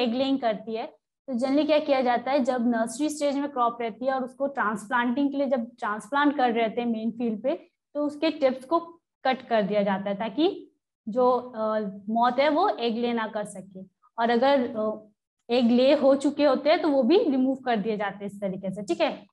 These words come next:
clipping of the tip of seedling before transplanting, ठीक है। फिर Trichogramma japonicum एक important इसका एक parasitoid है, ठीक है, तो ये आपको याद रखना है जो भी natural enemies है,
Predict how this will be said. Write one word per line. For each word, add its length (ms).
clipping 360
of 200
the 140
tip 280
of 200
seedling 520
before 320
transplanting, 880
ठीक 140
है। 80
फिर 300
Trichogramma 840
japonicum 760
एक 140
important 600
इसका 260
एक 360
parasitoid 680
है, 280
ठीक 180
है, 120
तो 140
ये 180
आपको 300
याद 320
रखना 220
है 60
जो 140
भी 120
natural 580
enemies 480
है, 140